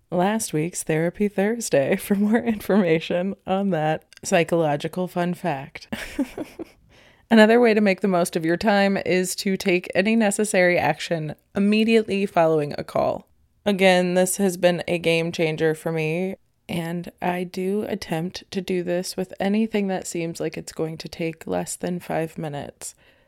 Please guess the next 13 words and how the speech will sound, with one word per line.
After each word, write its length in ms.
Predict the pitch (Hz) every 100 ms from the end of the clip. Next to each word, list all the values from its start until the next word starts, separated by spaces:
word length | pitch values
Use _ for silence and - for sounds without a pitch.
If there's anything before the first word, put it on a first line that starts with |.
| _
because 640 | 170 - 170 165 170 - _ _
I 320 | 170 170 175 180
have 420 | 180 170 175 180 -
a 160 | 185
tendency 640 | 185 180 175 180 175 175 170
to 200 | - 185
write 400 | 175 175 196 175
things 420 | 180 180 180 185 -
on 200 | 170 175
every 460 | - 175 185 196
single 380 | 196 180 180 190
to-do 380 | - 208 190 175
list 500 | 165 185 226 -